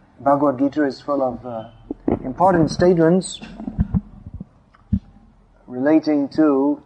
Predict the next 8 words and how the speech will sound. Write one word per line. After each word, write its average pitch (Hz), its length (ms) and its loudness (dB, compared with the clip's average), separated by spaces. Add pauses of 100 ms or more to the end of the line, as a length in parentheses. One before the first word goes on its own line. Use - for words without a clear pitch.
uh, 131 160 -6
spiritual 156 540 -2
knowledge, 139 420 0 (1400)
or 123 380 -6 (160)
that 139 180 -8
are 143 220 2 (300)
spiritual 127 480 -6
knowledge. 120 420 -16